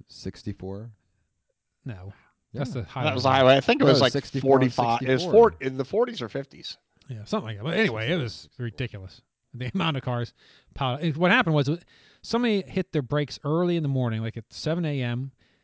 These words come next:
Speaker 2: It was on a bridge on sixty-four with a lot of fog. So because you're on a bridge, there's no way, you can't pull off to the side.
Speaker 3: There's
Speaker 2: You
Speaker 3: nowhere
Speaker 2: can't,
Speaker 3: to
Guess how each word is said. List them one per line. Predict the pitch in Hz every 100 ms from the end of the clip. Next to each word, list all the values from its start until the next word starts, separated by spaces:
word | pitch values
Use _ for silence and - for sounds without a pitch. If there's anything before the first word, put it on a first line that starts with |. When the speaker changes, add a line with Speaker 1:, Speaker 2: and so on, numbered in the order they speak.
| _ _
Speaker 2:
It |
was | 143 135
on | 156
a | 147
bridge | 120 127 175 208 202 - -
on | 139
sixty-four | - 175 170 - 143 135
with | 127
a | 127
lot | 135
of | 135
fog. | 135 117 113 107 _ _ _ _
So | - 165 143 _ _ _
because | - 269 220
you're | 208
on | 170
a |
bridge, | 127 214 208 151
there's | 196 160
no | 220
way, | 220 196
you | 190
can't | - 247
pull | - 175
off | 156 -
to |
the | -
side. | 117 175 131 107
Speaker 3:
There's | - -
Speaker 2:
You |
Speaker 3:
nowhere | 196 190
Speaker 2:
can't, | 139
Speaker 3:
to | 123